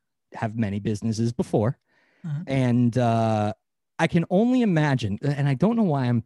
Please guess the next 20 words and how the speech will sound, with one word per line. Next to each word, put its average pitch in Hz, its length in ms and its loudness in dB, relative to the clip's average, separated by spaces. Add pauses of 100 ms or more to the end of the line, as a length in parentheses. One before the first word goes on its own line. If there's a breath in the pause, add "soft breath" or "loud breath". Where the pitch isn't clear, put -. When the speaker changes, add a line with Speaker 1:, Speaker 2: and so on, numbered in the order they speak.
(240)
Speaker 1:
bringing 131 300 4
this 113 240 -2
up, 104 180 -6 (540)
but 131 80 2
I 139 60 4
remember 170 460 4
when 151 280 2
they 185 100 2
were 170 120 2
going 135 280 2
out 123 140 0
of 107 100 -2
business, 101 640 -4 (460 soft breath)
I 117 40 -8
went 185 200 0
with 226 100 0
my 196 140 2
grandmother 117 680 0
one 98 300 -4
day 95 400 -8